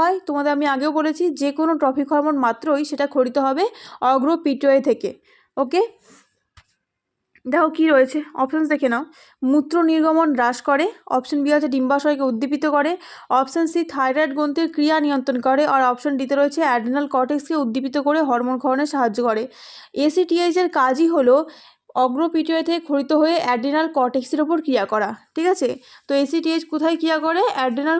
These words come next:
কর্টেক্সে ক্রিয়া করে। অ্যাড্রিনাল মেডুলায় কিন্তু এসিটিএইচ ক্রিয়া করে না, এই জিনিসটা তোমরা মনে রাখবে। দেখো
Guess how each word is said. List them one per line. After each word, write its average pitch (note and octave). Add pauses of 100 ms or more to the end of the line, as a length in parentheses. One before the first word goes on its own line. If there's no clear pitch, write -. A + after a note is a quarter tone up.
(100)
কর্টেক্সে C#4
ক্রিয়া A#3+
করে। A3 (360)
অ্যাড্রিনাল C4 (120)
মেডুলায় D4
কিন্তু C#4+ (140)
এসিটিএইচ D4
ক্রিয়া C#4+ (100)
করে A#3+
না, D4 (120)
এই B3+
জিনিসটা C#4
তোমরা D4+ (120)
মনে B3
রাখবে। G#3 (720)
দেখো D4